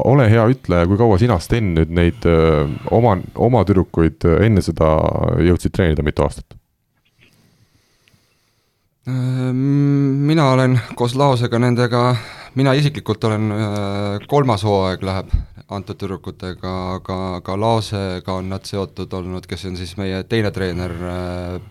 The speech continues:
Speaker 2: minu meelest kas viis või kuus aastat, et, et, äh,
Speaker 1: Maast
Speaker 2: kui ma
Speaker 1: madalast,
Speaker 2: eksin,
Speaker 1: jah.
Speaker 2: jah, et kui ma eksin, siis, eks siis asjaosalised võivad pärast, äh, parandada, aga, aga jah, et antud tüdrukutega need neli nime, kes siin ennem läbi käisid, äh, mina olen kolm-neli hooaega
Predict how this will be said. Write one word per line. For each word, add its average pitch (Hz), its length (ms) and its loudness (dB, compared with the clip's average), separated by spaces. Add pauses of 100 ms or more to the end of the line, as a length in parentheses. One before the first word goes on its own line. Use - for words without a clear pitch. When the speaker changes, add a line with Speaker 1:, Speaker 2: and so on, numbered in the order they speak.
(120)
Speaker 2:
minu 87 260 -12
meelest 82 160 -12
kas 92 160 -12
viis 98 220 -4
või 87 100 -8
kuus 98 240 -2
aastat, 76 380 -12
et, - 260 -20 (540)
et, 78 320 -16
äh, 85 200 -8
Speaker 1:
Maast 98 200 4
Speaker 2:
kui 107 80 2
ma 101 80 6
Speaker 1:
madalast, 78 200 2
Speaker 2:
eksin, 92 220 0
Speaker 1:
jah. 104 160 -4
Speaker 2:
jah, 107 160 -6
et - 100 -16
kui 98 140 -6
ma 95 240 -4
eksin, 113 320 -6
siis, 87 220 -10 (100)
eks 90 260 -12
siis 87 220 -12
asjaosalised 90 800 -4
võivad 90 240 -8
pärast, 98 320 -6
äh, 90 240 -6
parandada, 78 480 -4
aga, 78 240 -10 (640)
aga 101 240 -4
jah, 107 140 -2
et - 100 -6
antud 98 240 -4
tüdrukutega 92 800 -6
need 92 160 -8
neli 104 180 -2
nime, 92 240 -4
kes 87 200 -10
siin 98 100 -4
ennem 98 160 -4
läbi 101 240 -4
käisid, 87 480 -8
äh, 87 160 -8
mina 92 400 -4
olen 87 240 -6 (400)
kolm-neli 90 400 -4
hooaega 73 380 -10